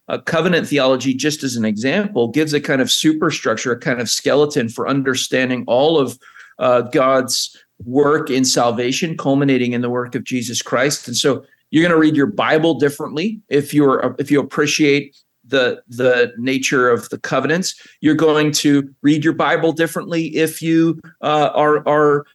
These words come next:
uh, firmly entrenched in a historic tradition by means of a creed or confession. And then you're gonna, y-, your, your life, uh, in the church and the, the worship of the church is going to be shaped differently if you're, um,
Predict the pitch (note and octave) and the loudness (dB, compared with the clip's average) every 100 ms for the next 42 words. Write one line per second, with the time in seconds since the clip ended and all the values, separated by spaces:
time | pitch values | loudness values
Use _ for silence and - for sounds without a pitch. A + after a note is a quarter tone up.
0 | _ - - - A2 E3 E3 E3+ E3+ E3 | _ -18 -10 -8 -4 0 2 2 2 0
1 | E3 - - E3 D#3 - - D3+ D#3 D#3+ | 0 -2 0 0 0 -4 -4 -2 0 0
2 | - E3 E3 E3 D#3+ E3+ G#3 B2+ G2+ A#2+ | 0 0 0 -2 0 0 0 0 0 0
3 | C3 C#3+ C#3+ C#3+ C3 C3+ - D3 C#3+ C#3 | 2 2 0 0 -2 -4 0 2 2 2
4 | C#3 C#3 B2 C#3+ C#3+ F#3+ F#3+ F#3+ - - | -2 -4 -2 0 0 0 -2 -4 -12 -20
5 | _ - F#3+ G3+ G3+ F#3 G3+ F#3+ F3+ - | _ 0 2 4 4 2 2 2 2 0
6 | E3 - E3 F3 E3+ D#3+ D#3+ D#3+ D#3 F#3 | -4 -2 0 0 0 0 2 2 2 0
7 | F#3 - - C#3+ B2+ - D#3+ D#3+ - - | -4 -8 -2 0 0 -2 -4 -2 -2 0
8 | G#3 D3+ D3+ - C#3 C#3 C3+ - _ _ | 2 0 0 -2 0 0 -2 -8 _ _
9 | B2 D3 D3 D3 E3 G#3+ - - B2 G#2 | -2 0 2 2 4 2 0 -2 -2 -4
10 | B2+ - B2 A#2+ - C3 C#3+ C#3+ C#3 C#3 | -4 -2 -2 -2 -6 -4 -2 0 2 0
11 | - - E3 E3+ - - A3+ C#3+ A#2 A2 | 0 0 2 0 -4 -4 -2 -2 -4 -4
12 | A#2 B2 - _ _ D#3 D#3 D#3 D3 D3 | -4 -6 -12 _ _ 0 2 0 2 2
13 | C#3 C#3 - _ D3 C#3 B2+ A#2+ A2 | 2 -2 -10 _ -2 0 0 -2 -6